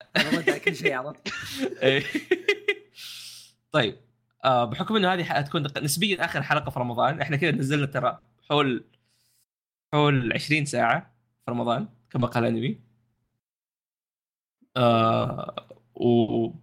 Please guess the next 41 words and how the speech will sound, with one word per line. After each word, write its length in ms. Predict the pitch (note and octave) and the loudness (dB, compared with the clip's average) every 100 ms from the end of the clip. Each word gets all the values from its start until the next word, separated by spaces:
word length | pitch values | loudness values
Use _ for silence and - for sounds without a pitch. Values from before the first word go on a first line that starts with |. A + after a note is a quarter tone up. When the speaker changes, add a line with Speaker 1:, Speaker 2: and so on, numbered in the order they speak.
| _ _ _ _ | _ _ _ _
Speaker 2:
وشكرًا 480 | - - - D3 D3 | -14 -8 -4 2 4
لكم 260 | B2+ C#3 A#2 | 4 4 0
جميعًا 280 | A#2 A#2+ | 2 0
إنكم 320 | A#2+ A#2 - A#2 | 0 -4 -6 -8
مستمعين 400 | - A#2 A#2 A#2 | -4 -4 -4 -4
لجميع 320 | A2+ A#2 A#2+ | -4 -2 -2
الحلقات 520 | - A#2 - A#2 C3+ | -4 -10 -10 -10 -10
هذه. 320 | - A2+ G#2+ - _ _ _ _ - | -6 -6 -6 -12 _ _ _ _ -2
تعبنا 260 | - D#3 | 0 4
والله 160 | C3 B2 | 4 4
عليها 200 | B2 C3+ | 2 0
مرة 180 | A#2+ A#2 | 0 -4
كثير. 420 | - C3+ A2+ - _ - | -6 -6 -6 -8 _ -8
يعني 140 | A#2+ | -4
شوف 220 | B2 C#3+ | -2 0
ما 60 | C3 | 0
شاء 80 | - | -2
الله 120 | B2 | -4
تبارك 200 | A#2+ - | -4 -2
الله 100 | A#2+ | -2
كم 200 | - A#2 | -2 -2
نزلنا. 360 | A2+ A#2 A2 - _ _ _ _ _ _ - | -2 -4 -8 -14 _ _ _ _ _ _ -4
آه، 300 | A#2+ A#2 G#2+ | 2 2 2
يعطيكم 340 | B2+ D3 E3 C#3+ | 0 0 -2 -2
ألف، 120 | C#3+ | -2
ألف 200 | B2+ - | -6 -6
عافية. 400 | G#2 - - - _ _ _ - | -8 -8 -20 -20 _ _ _ -16
آه، 240 | - - | -14 -8
وإن 120 | C#3 | -4
شاء 140 | C3+ D3 | 0 2
الله 120 | C3 | 2
يعني 420 | A#2 A#2 A#2 A2+ - | 0 -2 -6 -10 -12
نشوف 280 | C3+ D3+ C#3+ | -8 -6 -4
من، 220 | B2+ A#2+ | -4 -2
من، 260 | B2+ B2+ A2+ | -2 -2 -4
تشوفوا 280 | - D#3 D3 | 0 0 2
مننا 300 | F3+ D3 - | 0 -2 -4
أشياء 220 | - A#2 | -6 -6
زيادة 300 | A#2 A#2+ A#2 | -2 -4 -4
تبسطكم. 480 | - - - - B3 _ _ _ _ _ | -8 -10 -10 -16 -18 _ _ _ _ _
آه، 480 | - A#2+ A#2 A2+ - | -6 -2 -2 -4 -10